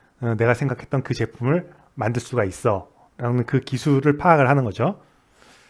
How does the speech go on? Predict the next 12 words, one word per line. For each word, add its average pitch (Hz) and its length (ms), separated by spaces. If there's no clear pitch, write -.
그 185 120
기술을 175 360
파악했으면 175 560
이제, 151 380
에, 110 340
원가가 175 480
나옵니다. 113 580
"아, 113 560
이 143 280
기술이 143 500
나한테 127 300
없으니까 120 440